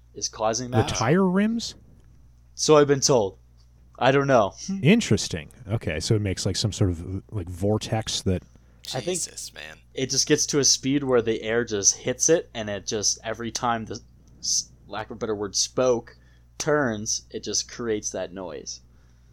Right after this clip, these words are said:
Speaker 1: That's what I've been told. I don't know if that's
Speaker 2: Okay.
Speaker 1: accredited.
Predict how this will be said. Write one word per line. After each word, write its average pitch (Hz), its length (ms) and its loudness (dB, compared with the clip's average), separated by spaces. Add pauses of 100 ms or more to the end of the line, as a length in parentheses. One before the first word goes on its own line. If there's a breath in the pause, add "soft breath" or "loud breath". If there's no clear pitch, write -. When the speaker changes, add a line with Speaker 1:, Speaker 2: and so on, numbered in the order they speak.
(380 soft breath)
Speaker 1:
That's 139 260 2
what 139 140 4
I've 113 260 4
been 98 140 -6
told. 87 280 -10
I 110 140 0
don't 107 120 0
know 101 140 -2
if 92 80 -8
that's - 360 -4
Speaker 2:
Okay. 82 460 -4
Speaker 1:
accredited. 98 640 -4